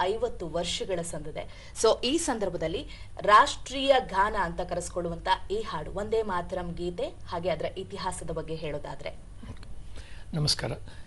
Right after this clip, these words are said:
Speaker 2: ವಂದೇ ಮಾತರಂಗೆ ನೀವು ಹೇಳಿದಂತೆ ನೂರ ಐವತ್ತು ವರ್ಷ ಇವತ್ತಿಗೆ ತುಂಬಿದೆ. ಸಾವಿರದ ಎಂಟುನೂರ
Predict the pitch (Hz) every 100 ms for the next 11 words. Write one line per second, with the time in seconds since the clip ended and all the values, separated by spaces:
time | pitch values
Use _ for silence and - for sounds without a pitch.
0 | - - 165 226 269 285 254 233 247 233
1 | 226 240 202 175 220 220 208 247 190 208
2 | 208 196 185 - - 185 170 156 240 180
3 | 214 226 202 - 156 156 113 226 - -
4 | - - - - - - - - - -
5 | 208 233 208 226 233 269 254